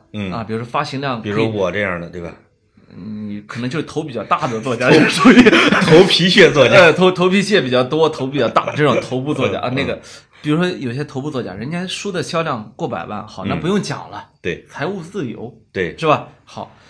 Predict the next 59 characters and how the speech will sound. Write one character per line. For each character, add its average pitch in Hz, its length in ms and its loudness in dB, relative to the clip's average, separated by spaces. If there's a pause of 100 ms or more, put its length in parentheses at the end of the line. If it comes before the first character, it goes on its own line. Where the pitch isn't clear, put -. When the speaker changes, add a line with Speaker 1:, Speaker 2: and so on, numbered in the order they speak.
(200)
Speaker 2:
呃， - 100 -14
或 190 160 -4
者 170 80 0
有 151 160 0
一 123 60 0
些 143 140 -4
作 160 160 -6
家， 135 140 -6
他 147 120 -10
可 165 160 -8
以 143 60 -2
被 147 160 -6
改 123 180 -6
编 135 140 -6
成 147 120 -4
影 120 160 -4
视 151 140 -8
剧， 202 420 -8
是 127 120 -8
吧？ 117 60 -6
Speaker 1:
是。 85 180 -8
Speaker 2:
这， 143 160 -2
这 170 160 -2
也 107 100 -2
不 107 80 -10
用 131 140 -4
讲 98 160 -10
了， 82 120 -20 (140)
财 135 160 -8
务 147 140 -4
半 160 260 -2
自 117 160 -8
由， 87 160 -10
是 120 60 -10
吧？ 123 80 -4
Speaker 1:
对。 92 220 -6 (140)
Speaker 2:
好， - 340 -20 (340)
除 170 160 -6
了 226 80 0
这 233 120 -6
部 147 140 -6
分 110 160 -6
之 110 80 -6
外， 107 220 -12
其 - 160 -10
他 175 100 -6
人 127 240 -6
通 220 240 -4
通 214 160 -6
是 - 180 -10 (640)
苦 127 260 -10
力。 - 280 -10 (220)
Speaker 1:
嗯。 87 240 -10 (340)
Speaker 2:
苦 170 220 -6
力 220 100 -4
有 196 140 0
多 214 200 2
苦 135 260 -6
呢？ 127 240 -6